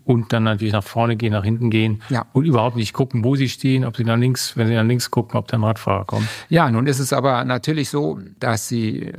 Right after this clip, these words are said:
Speaker 2: das im Zweifel eben auch nicht müssen. Also in dem Moment, wo dort ein Bus hält oder nehmen wir eine Straßenbahn, ähm, hat der Fußgänger, der ein- und aussteigt, Vorrang. Für den Aussteigenden ist das sogar eine zwingende Logik, weil er ja gar nicht sehen kann, ob da ein Radfahrer kommt
Speaker 1: Mhm.
Speaker 2: oder nicht.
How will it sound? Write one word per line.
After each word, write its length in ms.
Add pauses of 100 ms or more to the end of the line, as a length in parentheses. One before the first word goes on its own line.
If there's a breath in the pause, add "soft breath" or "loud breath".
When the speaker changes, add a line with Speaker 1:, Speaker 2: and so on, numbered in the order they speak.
(140)
Speaker 2:
das 260
im 100
Zweifel 340
eben 140
auch 80
nicht 160
müssen. 340 (460 loud breath)
Also 240
in 80
dem 160
Moment, 340
wo 140
dort 200
ein 280
Bus 240
hält 260
oder 280
nehmen 180
wir 20
eine 100
Straßenbahn, 920
ähm, 380
hat 200
der 120
Fußgänger, 500
der 160
ein- 160
und 140
aussteigt, 500
Vorrang. 480
Für 140
den 160
Aussteigenden 720
ist 160
das 120
sogar 260
eine 160
zwingende 340
Logik, 420
weil 140
er 60
ja 120
gar 160
nicht 180
sehen 300
kann, 180
ob 140
da 120
ein 40
Radfahrer 480
kommt 300
Speaker 1:
Mhm. 20
Speaker 2:
oder 160
nicht. 260